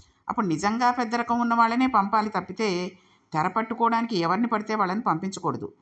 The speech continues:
తన వైపు పెద్ద రకం ఉన్న ఇద్దరు ఆడపిల్లల వైపు వాళ్ళు పెట్టుకుంటారు. అంటే ఇంటికి పెద్దయిన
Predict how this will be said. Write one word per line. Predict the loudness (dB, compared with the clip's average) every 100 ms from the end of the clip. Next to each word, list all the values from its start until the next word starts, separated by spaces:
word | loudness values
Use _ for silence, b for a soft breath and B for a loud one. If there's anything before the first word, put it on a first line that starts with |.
| 0
తన | 2
వైపు | -2 -6
పెద్ద | -4 -4 -4
రకం | -4 -4
ఉన్న | -4 -4
ఇద్దరు | -4 -2
ఆడపిల్లల | 2 2 0 -4 -4
వైపు | -4 -6 -10 -18 _ _ _
వాళ్ళు | 0 0 0
పెట్టుకుంటారు. | -4 -6 -8 -6 -6 -6
అంటే | -6 -4 -6 -8 b b b _ _ _ _ _ _
ఇంటికి | -2 -2 -2
పెద్దయిన | -4 -4 -2 -4